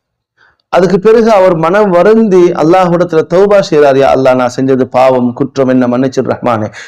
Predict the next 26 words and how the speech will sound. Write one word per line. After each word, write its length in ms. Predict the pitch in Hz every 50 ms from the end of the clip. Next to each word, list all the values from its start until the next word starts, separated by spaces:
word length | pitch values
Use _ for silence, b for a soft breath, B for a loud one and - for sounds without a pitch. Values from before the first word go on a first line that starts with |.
| B B
இனிமேல் 400 | B 135 143 165 170 190 196 185
இந்த 140 | 165 143 143
தவறின் 340 | - - 131 147 151 156 139
பக்கம் 240 | 143 143 - 147 139
நான் 220 | 135 127 123 -
போகவே 340 | - 147 156 147 151 151 147
மாட்டேன் 340 | 131 131 127 123 - 123 120
யா 120 | 123 117
அல்லாஹ்." 360 | 117 120 117 117 117 117 104 B B B B B B B
அழுது 380 | - - 165 196 214 202 214
அழுது 300 | 202 202 220 220 220 196
அல்லாஹ்விடத்துல 540 | 170 165 170 165 160 165 160 165 151 - 151
அவர் 160 | 147 139 135
செய்யக்கூடிய 540 | 123 - 156 160 180 170 170 160 151 147 147 147 _ -
தௌபாவின் 680 | 160 175 180 185 196 208 214 220 226 220 214 190 175
ஊடாக 460 | 165 165 147 131 127 127 127 120 B B B B B B - 127
அல்லாஹ் 320 | 156 180 180 170 165 165 - 160 147 -
சுப்ஹானஹு 440 | 147 143 135 139 147 147 147 139
வ 40 | 139 131
தஆலா 280 | 139 135 135 139 131 B B B B B
அந்த 680 | - 143 160 185 208 208 202 202 214 208 - - - _ _
செய்த 540 | _ - - - 180 180 226 240 240 220 220
பாவத்தை 480 | - - 180 165 175 185 185 185 190 185
ரப்புல் 340 | 175 156 147 156 156 147 127
ஆலமீன் 280 | 135 139 143 180 196 180
மன்னிச்சிடுறான். 540 | 156 143 135 127 - 123 123 107 104 -